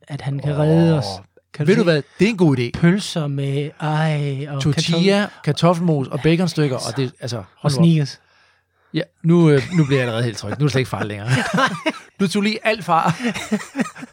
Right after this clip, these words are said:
Speaker 2: alt det farlige væk. Det, nå, men det gør vi.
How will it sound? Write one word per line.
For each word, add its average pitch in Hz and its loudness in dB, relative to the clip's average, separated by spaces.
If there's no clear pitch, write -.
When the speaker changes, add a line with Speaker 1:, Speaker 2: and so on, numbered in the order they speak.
Speaker 2:
alt 214 0
det 214 -4
farlige 165 2
væk. 131 -2
Det, 151 -2
nå, 147 -2
men 151 0
det 180 2
gør 143 0
vi. 131 -4